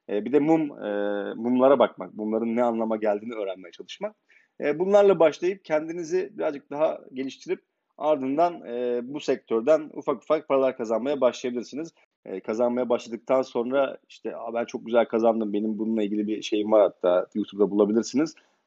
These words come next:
E, X R P'den rekt olmuştum Bitmex borsasında. İşte kazanıp, e, çok gaza gelip birazcık da böyle havalanıp fazla risk almak, gereğinden fazla risk almak, e, hiçbir zaman sonucu iyi olmuyor. O yüzden lütfen riskinizi minimuma indirin.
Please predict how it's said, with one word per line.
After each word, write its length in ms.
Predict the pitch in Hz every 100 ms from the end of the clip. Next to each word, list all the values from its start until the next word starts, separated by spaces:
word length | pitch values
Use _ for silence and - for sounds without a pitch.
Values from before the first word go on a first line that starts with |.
| -
E, 220 | 90 92 87
X 220 | 113 -
R 180 | 110 104
P'den 340 | 110 113 107
rekt 220 | 113 110
olmuştum 480 | 101 90 - 101 92 -
Bitmex 400 | 101 101 110 95 -
borsasında. 680 | - 95 - - 113 151 165 - _ _ _
İşte 200 | - 101
kazanıp, 540 | - 113 117 120 113
e, 320 | - 95 95
çok 220 | - 127 107
gaza 220 | 110 113
gelip 320 | 107 131 -
birazcık 380 | 113 113 110 -
da 100 | 110
böyle 360 | 113 110 104 - _ _
havalanıp 560 | - 117 123 131 160 _
fazla 320 | - 110 113 131
risk 240 | 120 -
almak, 340 | 104 107 127
gereğinden 420 | - 110 107 123 113
fazla 260 | 104 98
risk 200 | 95 -
almak, 320 | 104 117 156 - _ _ _ -
e, 80 | 92
hiçbir 260 | 139 - 104
zaman 380 | 101 131 151 - -
sonucu 320 | 110 104 131
iyi 200 | 117 110
olmuyor. 440 | 110 98 107 139 - _ -
O 100 | 107
yüzden 380 | 104 120 135 131
lütfen 480 | 117 - 123 127 113
riskinizi 440 | 107 - 104 104
minimuma 440 | 107 113 113 113 117
indirin. 420 | 113 120 131